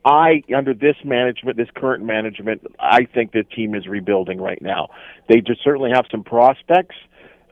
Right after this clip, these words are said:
uh, down the line coming, but they're at least three ways, three years away from competing. So what will the asking price be, and would it be worth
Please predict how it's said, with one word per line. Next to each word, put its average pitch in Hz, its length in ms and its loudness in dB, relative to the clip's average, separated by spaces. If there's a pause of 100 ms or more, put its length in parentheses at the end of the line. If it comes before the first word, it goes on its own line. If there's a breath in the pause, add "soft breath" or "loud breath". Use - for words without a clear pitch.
uh, 117 160 6
down 117 320 0
the 120 80 -2
line 123 300 0
coming, 147 360 0
but 104 260 -4
they're 127 320 4
at 87 100 -2
least 120 400 -2 (140)
three 107 220 -6
ways, 98 320 0 (240)
three 127 200 -2
years 110 260 0
away 101 280 0
from 95 140 -12
competing. 92 540 -10 (520 soft breath)
So 139 100 8
what 139 340 4
will 151 140 4
the 139 160 0
asking 107 440 -2
price 104 260 -4 (100)
be, 101 160 -6
and 127 140 -2
would 147 200 4
it 151 140 -4
be 170 160 -2
worth 240 320 2